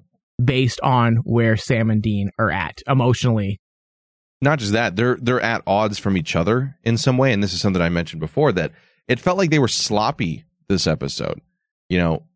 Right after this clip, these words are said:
Speaker 2: s-, they don't ha-, they're not on a, in agreeance to how they're gonna tackle it. They're not, "Hey, you go do research, I'm gonna go talk to somebody, and then we're gonna come together." It was, "I have this, this is how it's gonna be, and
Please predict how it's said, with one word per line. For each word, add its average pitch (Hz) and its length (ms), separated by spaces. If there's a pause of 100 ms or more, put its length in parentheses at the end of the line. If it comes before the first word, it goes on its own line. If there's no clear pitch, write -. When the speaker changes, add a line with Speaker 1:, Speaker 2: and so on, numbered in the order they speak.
(160)
Speaker 2:
s-, - 320
they 107 320
don't 117 300
ha-, 120 160
they're 104 180
not 113 220
on 139 160
a, 107 320
in 113 80
agreeance 110 460
to 95 100
how 98 180
they're 101 140
gonna 90 160
tackle 139 400
it. 127 140
They're 101 120
not, 95 220
"Hey, 95 240
you 95 200
go 101 140
do 90 180
research, 95 420
I'm 92 180
gonna 90 160
go 85 160
talk 131 280
to 123 80
somebody, 117 380
and 90 60
then 80 80
we're 78 60
gonna 80 120
come 85 160
together." 95 460 (580)
It 123 160
was, 98 340 (320)
"I 113 140
have 139 240
this, 107 400 (160)
this 101 240
is 107 80
how 104 140
it's 87 100
gonna 90 160
be, 82 320 (460)
and 95 180